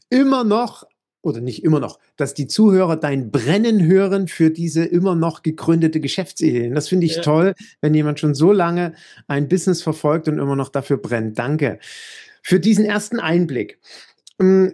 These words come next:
Speaker 1: Henning, jetzt musst du mir eine Frage beantworten. Also ich hatte ja früher auch mal Mitarbeiter und natürlich war so in meinen kühnsten Vorstellungen, ich baue mir so eine richtig große Personal Trainer Agentur auf und die arbeiten alle für mich und die brennen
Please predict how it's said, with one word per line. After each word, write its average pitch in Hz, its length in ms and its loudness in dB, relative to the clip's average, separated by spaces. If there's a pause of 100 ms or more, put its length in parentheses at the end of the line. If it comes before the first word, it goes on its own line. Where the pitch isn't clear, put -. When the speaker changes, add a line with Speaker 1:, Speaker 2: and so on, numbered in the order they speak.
Speaker 1:
Henning, 175 400 2
jetzt 165 220 -2
musst 247 320 2
du 233 40 4
mir 208 220 4
eine 185 220 -2
Frage 131 420 -4
beantworten. 120 560 -6
Also 143 220 -4
ich 185 160 -4
hatte 190 160 0
ja 190 80 2
früher 190 360 2
auch 143 260 0
mal 127 180 0
Mitarbeiter 123 640 -4
und 135 60 -2
natürlich 156 380 -2
war 160 160 2
so 156 80 0
in 170 120 4
meinen 165 200 2
kühnsten 277 560 2
Vorstellungen, 208 640 0
ich - 160 -14
baue 165 180 0
mir 185 140 4
so 170 80 -2
eine 180 300 -4
richtig 208 520 -2
große 202 400 0
Personal 190 500 -2
Trainer 165 380 -2
Agentur 131 380 -2
auf 139 180 0
und 214 140 0
die 214 200 -4
arbeiten 190 460 -2
alle 170 320 0
für 175 140 0
mich 170 260 0
und 180 140 2
die 175 120 -2
brennen 180 640 -2